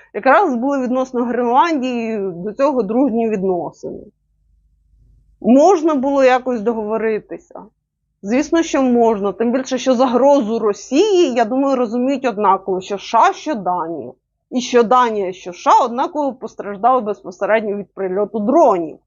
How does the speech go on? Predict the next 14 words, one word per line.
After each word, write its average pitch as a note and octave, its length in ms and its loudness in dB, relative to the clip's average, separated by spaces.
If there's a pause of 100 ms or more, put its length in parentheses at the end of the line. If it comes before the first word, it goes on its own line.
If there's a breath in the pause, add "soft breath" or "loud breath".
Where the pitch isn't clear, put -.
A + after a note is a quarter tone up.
(600)
Невідомо A3+ 600 2
від G3 180 -8
кого, D#4 380 4
але G3+ 320 2
я A3 180 0
допускаю, G#3+ 520 -2
що G3+ 140 -10
від G3+ 140 -6
Росії. F#3+ 720 -6 (1200)
Ну, A3+ 80 -2
тобто, D4 380 2 (640 loud breath)
можливостей B3+ 1300 2
знайти A#3+ 460 0
союзника C4 1500 0